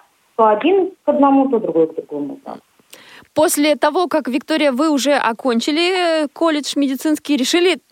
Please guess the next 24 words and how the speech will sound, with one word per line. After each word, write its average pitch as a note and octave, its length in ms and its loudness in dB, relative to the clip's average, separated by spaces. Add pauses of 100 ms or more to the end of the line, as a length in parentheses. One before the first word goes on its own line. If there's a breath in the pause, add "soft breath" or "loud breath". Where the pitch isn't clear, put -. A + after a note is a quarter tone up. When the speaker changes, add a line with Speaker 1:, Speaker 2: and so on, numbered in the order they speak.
(480)
Speaker 2:
перебраться, A#3 600 -2 (720 soft breath)
э, G3+ 300 -2
к F#3+ 40 -8 (100)
Дмитрию A#3+ 560 2
в - 60 -16
Тольятти B3+ 720 0
и C4 200 -2
уже C#4 260 2
там B3 880 -2 (160)
обосноваться, A#3+ 840 0
что - 200 -6
называется, B3 880 -2
постоянно? G#3+ 640 -2 (800)
Speaker 1:
Ну C4 400 6
да, F#3 360 0 (260)
да. F3+ 280 -2 (220 loud breath)
Speaker 2:
Почему F4 420 2
выбрали D#4+ 540 0
именно C#4 580 2
этот B3 380 0
город, D4+ 460 2 (440)
чтобы A3 440 -2
там, A3+ 260 -2 (440)
м, G#3 240 -12